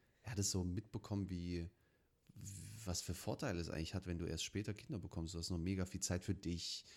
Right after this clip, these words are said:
Äh, du hast, äh, Zeit, dir was aufzubauen, richtiges, dass deine Kinder in so ein voll das, f-, äh, voll das, ähm, gefestigte Umfeld halt einfach reinkommen.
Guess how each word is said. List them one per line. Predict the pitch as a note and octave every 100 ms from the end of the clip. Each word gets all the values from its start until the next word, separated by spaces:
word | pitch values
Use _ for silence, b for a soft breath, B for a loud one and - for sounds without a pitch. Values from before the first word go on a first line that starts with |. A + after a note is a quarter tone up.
| B B B
Äh, | F#2+ F2+ F2+
du | F#2 F#2
hast, | F#2+ - - -
äh, | E2 F2+ F2+ F2+ -
Zeit, | - F2+ F#2+
dir | F#2+
was | F2+ F#2
aufzubauen, | E2 F#2+ - F#2+ F2 E2+ F2
richtiges, | F2 F2 - E2+ F2+ E2+ -
dass | F2 - -
deine | D#2+ E2+ F2
Kinder | F#2 F2+
in | E2
so | E2+
ein | D#2+
voll | D#2+ E2+
das, | E2+ E2 - -
f-, | - - -
äh, | E2+ E2 D#2+
voll | - E2
das, | D#2+ - -
ähm, | E2 D#2 D#2+
gefestigte | F2+ F#2 F2 - - - -
Umfeld | F#2+ - E2+ E2
halt | D#2+
einfach | D2 E2 D#2
reinkommen. | D#2+ E2 - E2+